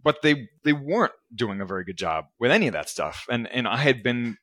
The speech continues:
like I said, I've been kinda subsidizing their, their labor with that. Um, but when I couldn't do that anymore, it, it,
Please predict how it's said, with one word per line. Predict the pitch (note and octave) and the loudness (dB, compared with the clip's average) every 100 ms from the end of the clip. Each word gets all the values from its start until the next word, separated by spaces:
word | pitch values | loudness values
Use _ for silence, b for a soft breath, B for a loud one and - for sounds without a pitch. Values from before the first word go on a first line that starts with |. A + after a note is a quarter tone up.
| - | -8
like | A2+ A2+ | -2 0
I | |
said, | A#2 G2+ | 2 2
I've | |
been | G#2+ | 2
kinda | G2+ A2 | -2 -4
subsidizing | - A2+ - A2 G#2 G2+ G2 F#2+ | -2 -4 -2 -2 0 -2 -6 -8
their, | F2+ G2 F#2+ F2+ - | -6 -4 -4 -6 -10
their | F#2+ | -6
labor | F2 D#3+ A#2+ | 0 2 2
with | F#2 | -2
that. | D#2+ D2+ - B B B | -4 -6 -6 B B B
Um, | G2 F#2 - _ - | -2 -2 -4 _ -4
but | B2+ A#2 | 4 6
when | C3+ | 6
I | D#3 | 2
couldn't | - C#3 | 2 0
do | A#2+ | 4
that | A2 | 4
anymore, | G#2+ G2+ G2 G2 - - | 2 -4 -2 -4 -6 0
it, | A#2+ - | 0 4
it, | B2+ | 2